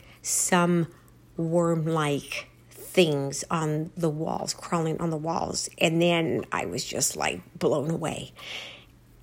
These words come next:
And I told him, "You know, those things that you saw, you're not, you're not seeing things. You're not hallucinating." And then he said, "You saw them too." And I just, um,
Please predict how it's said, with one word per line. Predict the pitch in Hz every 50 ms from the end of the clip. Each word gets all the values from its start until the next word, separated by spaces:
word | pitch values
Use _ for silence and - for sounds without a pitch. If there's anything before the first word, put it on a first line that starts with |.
| - - - - - - - - _ _ _ - - -
And | - 170 165 165 165 165 160 165 - -
I | - 170 156
told | 156 - - 180 185 185 185
him, | 180 - - -
"You | - - 165 170
know, | 175 170 160 170 175 180 - - -
those | 190 - 185 185 -
things | - 208 185 185 175
that | 160 - -
you | - 185
saw, | 180 - - 202 190 185 185 - 185 175 - - - - -
you're | - 202 202 202 196
not, | 190 185 185 - - - - - - - - - - - - - - - - - - - - - - -
you're | 202 196 202
not | 202 190 - - -
seeing | - 180 180 175 -
things. | 175 - - 180 170
You're | 185 208
not | 202 190 180 165
hallucinating." | 170 175 - 175 160 - - - - - - - - - - 147 - - _ _ - - - - - -
And | 165 160
then | 170 175 175
he | 175 170
said, | 170 - - 208 196 175
"You | 190 202 196
saw | - - 190 185
them | - - - 196
too." | - - - 277 233 - - - - - - - - - - - - - - - - - - - - - - - - - -
And | 170 170 170 180
I | 185 185 190
just, | 180 - 190 190 180 - - - - 196
um, | 190 180 180 175 180 180 180 170